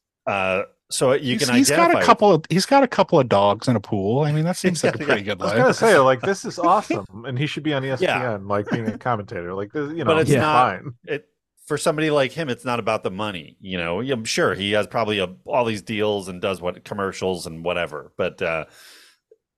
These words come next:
Speaker 1: you know, he doesn't. What's driving him? What's motivating him? What's his passion? And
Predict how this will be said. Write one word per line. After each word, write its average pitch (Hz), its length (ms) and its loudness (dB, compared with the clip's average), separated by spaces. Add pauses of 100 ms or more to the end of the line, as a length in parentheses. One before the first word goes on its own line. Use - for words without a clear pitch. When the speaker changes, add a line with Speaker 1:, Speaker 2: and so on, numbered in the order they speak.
(140)
Speaker 1:
you 117 120 -2
know, 110 220 -4
he 120 180 -4
doesn't. 120 380 -2 (260)
What's 123 220 -2
driving 101 480 -2
him? 80 180 -10
What's 87 180 -6
motivating 87 680 -2
him? 90 300 -14 (320)
What's 107 200 -2
his 92 120 -6
passion? 95 580 -8 (360)
And 98 460 -4